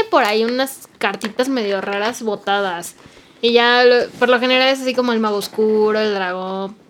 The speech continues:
el blanco, porque siempre es así como de, "Sí, hay como un, un dragoncito medio raro que se ve azulito, pero dice que es blanco." <laughs> Eso,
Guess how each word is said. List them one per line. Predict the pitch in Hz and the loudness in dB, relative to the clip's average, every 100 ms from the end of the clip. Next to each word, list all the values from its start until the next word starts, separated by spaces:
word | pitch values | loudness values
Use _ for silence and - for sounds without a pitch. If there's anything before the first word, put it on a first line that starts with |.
| _ - | _ -12
el | |
blanco, | 196 202 208 233 | -4 -4 -2 -4
porque | 226 226 | -2 -2
siempre | 226 240 269 | -2 0 0
es | 233 | -2
así | 214 220 | -4 -4
como | 233 | -4
de, | 214 - - - | -4 -6 -18 -8
"Sí, | - 370 392 | -2 2 2
hay | 392 | 2
como | 453 466 330 | 0 0 0
un, | 311 311 302 285 262 | -2 -2 -4 -4 -2
un | 240 262 | -2 0
dragoncito | 285 269 208 220 208 233 | -2 -2 -4 -6 -4 -4
medio | 233 196 185 180 | -2 -4 -6 -6
raro | 196 196 208 220 202 185 | -4 -2 0 -2 -2 -6
que | 208 | -10
se | 180 | -10
ve | 185 | -10
azulito, | 196 233 220 208 202 233 247 | 0 2 2 0 0 0 2
pero | 240 190 | 0 -4
dice | 185 190 196 | -6 -8 -6
que | 208 | -6
es | |
blanco." | 196 185 165 - - - _ - | -6 -8 -10 -14 -16 -18 _ -18
<laughs> | - - - 123 - - - 262 | -16 -18 -20 -20 -18 -12 -12 -2
Eso, | 294 302 | 0 2